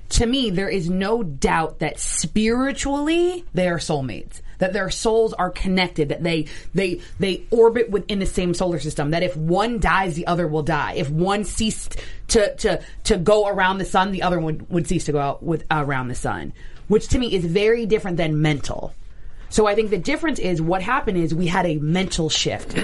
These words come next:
<clears throat> because what we were having before, and this is what is tricky, is we actually had Olivia being a whole human being, right? And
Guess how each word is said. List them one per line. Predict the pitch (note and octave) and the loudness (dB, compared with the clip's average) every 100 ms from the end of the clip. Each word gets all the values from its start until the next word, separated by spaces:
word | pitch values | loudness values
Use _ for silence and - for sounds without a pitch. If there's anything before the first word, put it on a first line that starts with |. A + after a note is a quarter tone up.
| - | 0
<clears throat> | A#3+ - | 0 2
because | G3+ G3+ F#3 | 2 2 2
what | E3+ G#3 C4+ | 4 4 4
we | D4+ | 2
were | D4 | 2
having | B3+ A3+ G3+ | 2 0 0
before, | F#3+ - A#3 G3 - | -2 0 2 2 0
and | D#3+ | -2
this | G3 | -2
is | G#3+ | 0
what | F#3 F3 | 0 -2
is | E3 | -2
tricky, | - B3+ E3+ C#3+ | -4 -2 -2 0
is | D3 D#3 - - - - - - - | 2 0 -2 -8 -12 -12 -12 -12 -2
we | D#3+ B3 | 0 2
actually | B3+ B3 - C4+ A#3 | 2 0 -2 -2 0
had | A#3+ A#3+ G3 F3+ - - | 2 2 2 0 -4 -2
Olivia | F#3 F#3+ G#3+ G#3+ G#3 | 0 4 4 2 0
being | E3+ F#3 F3 | 0 2 2
a | D#3 | 0
whole | E3+ F3+ D#3 | 2 2 2
human | E3+ D#3 C#3+ | 0 0 0
being, | D3 - - - - - - - - | -2 -2 -6 -8 -12 -12 -14 -8 0
right? | D3+ A3 - - - - - | 2 0 -4 -12 -12 -8 0
And | G3 | 0